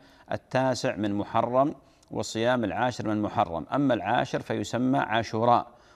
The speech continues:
وهو سنة، صيامه سنة، قال العلماء: "سنة مؤكدة"، وذلك لما فيه من الأجر والثواب. فالنبي عليه الصلاة والسلام قال: "أحتسب على الله أن يكفر السنة التي قبله". وتاسوعاء قال النبي عليه الصلاة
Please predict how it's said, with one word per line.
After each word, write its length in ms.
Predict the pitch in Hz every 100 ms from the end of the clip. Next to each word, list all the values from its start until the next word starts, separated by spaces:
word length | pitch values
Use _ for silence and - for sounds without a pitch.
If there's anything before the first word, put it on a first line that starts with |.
| -
وهو 400 | 101 110 113 113
سنة، 400 | - 127 120 92
صيامه 480 | 80 110 113 110 98
سنة، 420 | - 120 98 69 -
قال 180 | 113 107
العلماء: 420 | 98 117 101 80
"سنة 380 | - 127 131 131
مؤكدة"، 640 | 127 127 - - 82 71 - - - -
وذلك 480 | 110 110 123 120 123
لما 280 | 113 113 110
فيه 280 | 139 123 113
من 140 | 107
الأجر 360 | 98 120 117 107
والثواب. 460 | 98 - 120 101
فالنبي 380 | - 127 113 101
عليه 180 | 95 107
الصلاة 360 | - 117 110 -
والسلام 220 | 95 110
قال: 220 | - 110
"أحتسب 640 | - - - 170 - 127 117
على 220 | 101 110
الله 280 | 107 123 131 - - _ -
أن 60 |
يكفر 500 | 123 117 139 - 123
السنة 360 | 120 - 127 110 117
التي 320 | 107 95 107
قبله". 380 | - 104 80 78 - _ -
وتاسوعاء 720 | 160 - 160 143 135 117 127
قال 260 | - 135 123
النبي 320 | 113 104 95
عليه 200 | 110 117
الصلاة 360 | - 113 110